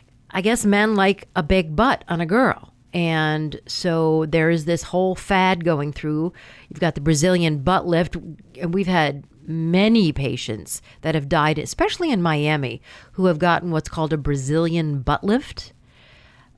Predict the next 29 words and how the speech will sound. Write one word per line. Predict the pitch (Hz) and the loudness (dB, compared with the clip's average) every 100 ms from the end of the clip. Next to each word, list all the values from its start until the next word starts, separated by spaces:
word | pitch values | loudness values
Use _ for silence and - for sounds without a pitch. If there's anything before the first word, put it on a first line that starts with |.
| _ | _
Ugh, | 190 220 175 - - - - _ - | -2 0 0 -4 -12 -16 -20 _ -20
they | 190 196 | -4 0
died | 220 220 233 | 2 2 2
up | 226 | 2
right | 214 226 | 0 2
on | 254 | 0
the | 185 | -2
table. | - 190 285 185 - - _ - _ _ - | -2 -2 0 0 -2 -10 _ -20 _ _ -8
The | 165 | 0
Brazilian | 185 170 226 202 147 | 0 0 0 -2 -2
butt | 196 143 | -4 -4
lift | 165 151 - | -4 -4 -8
is | 202 214 151 | -2 -2 0
the | 147 208 | -2 -2
most | 208 190 180 - | 0 0 0 -2
dangerous | 180 185 160 151 139 - | -2 0 -2 -4 -4 -8
cosmetic | - 156 160 170 160 - - - - | -6 -4 -2 -2 -2 -6 -18 -16 -6
procedure | 160 - 208 196 151 151 | -6 -4 -6 -4 -2 -2
that | 143 156 | -2 -6
you | 156 | -8
can | 139 | -6
have. | 139 180 147 135 - - - - | -4 -2 -2 -4 -10 -20 -20 -18
One | 156 196 208 | -4 -2 0
in | 185 | -2
three | 165 202 190 | -2 -2 0
thousand | 196 180 190 160 | 0 2 2 0
will | 147 | -4
have | 160 147 | -4 -4
complications, | 175 160 143 147 170 170 - 147 143 | -4 -4 -6 -6 -2 -2 -4 -6 -8